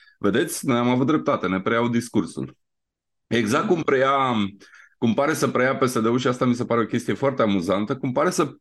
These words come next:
preia retorica U S R. Ascultând, mă întorc din nou la momentul investirii, ascult-, ascultând ce zicea P S D-ul atunci,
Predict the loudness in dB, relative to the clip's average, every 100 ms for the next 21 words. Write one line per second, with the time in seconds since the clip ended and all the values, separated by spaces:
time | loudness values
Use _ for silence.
0 | _ -2 2 2 2 2 0 -6 -20 _
1 | _ _ _ -2 0 0 2 4 4 0
2 | -2 -2 -2 -6 -14 -20 -20 -20 _ -4
3 | 0 2 2 0 -4 -14 _ -4 -4 -2
4 | -2 2 2 0 -4 -4 0 0 0 0
5 | 2 2 2 2 0 0 0 0 -2 -2
6 | 0 2 2 0 -2 -6 -6 -6 -2 -2
7 | 0 0 0 2 0 0 -2 -2 -2 0
8 | 2 2 0 -4 0